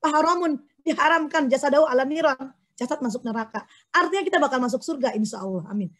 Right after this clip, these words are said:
Baru bahagia saja tuh. Belum lagi Bapak Ibu, kalau kita ya laksanakan,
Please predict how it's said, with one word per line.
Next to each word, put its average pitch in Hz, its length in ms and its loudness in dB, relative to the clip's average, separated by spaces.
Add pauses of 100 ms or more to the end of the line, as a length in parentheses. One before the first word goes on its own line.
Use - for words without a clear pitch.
(100)
Baru 311 320 2
bahagia 214 320 2
saja 294 320 2
tuh. 190 240 -6 (480)
Belum 190 160 -2
lagi 269 80 0
Bapak 277 240 0
Ibu, 285 160 0
kalau 247 240 2
kita 262 320 0 (460)
ya 180 180 -2
laksanakan, 196 960 -2